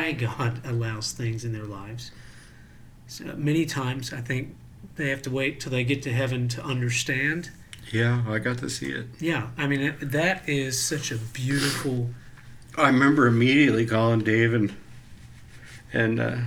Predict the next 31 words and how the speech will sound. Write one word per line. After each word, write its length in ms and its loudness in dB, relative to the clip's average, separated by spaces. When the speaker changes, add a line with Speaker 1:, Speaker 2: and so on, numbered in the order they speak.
Speaker 3:
Nathan 360 4
and 80 4
getting 180 4
them 100 2
on 100 4
the 80 2
phone 340 2
and 140 2
telling 220 4
them 180 4
that 80 -4
story. 500 2
Speaker 2:
<laughs> 100 -14
I 60 -2
remember 400 -2
that. 260 -4
Speaker 3:
And 240 8
they 80 8
were 160 8
just 240 2
like, 400 2
they're 140 6
like, 240 6
"Dale, 380 2
Speaker 1:
<laughs> 560 -10
Speaker 3:
this 180 2
just 180 4
doesn't 260 6
happen 420 6
to 80 6
people." 480 0